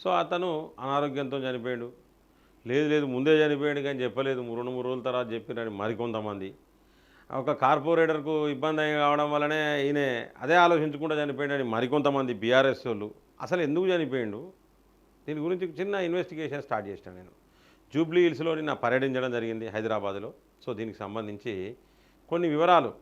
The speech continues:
అంటే మాగంటి గోపీనాథ్కు సంబంధికులకు సంబంధించిన, అంటే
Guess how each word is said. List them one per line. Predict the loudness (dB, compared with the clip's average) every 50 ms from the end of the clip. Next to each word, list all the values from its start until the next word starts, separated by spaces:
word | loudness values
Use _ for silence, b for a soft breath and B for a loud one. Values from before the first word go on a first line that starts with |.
| -12
అంటే | -8 -6 -4
మాగంటి | -4 -2 -2 0 0 0 0 -2 -2 -2
గోపీనాథ్కు | -2 -2 -2 -2 -2 -2 -4 -4 -6 -8
సంబంధికులకు | -6 -6 -4 -4 -2 -2 -2 -2 -4 -4 -4 -6 -8 -6 -8
సంబంధించిన, | -8 -6 -6 -6 -6 -6 -6 -8 -6 -6
అంటే | -6 -6 -6 -8 -12 _ -12 -8 -6 -4 -4 -6 -6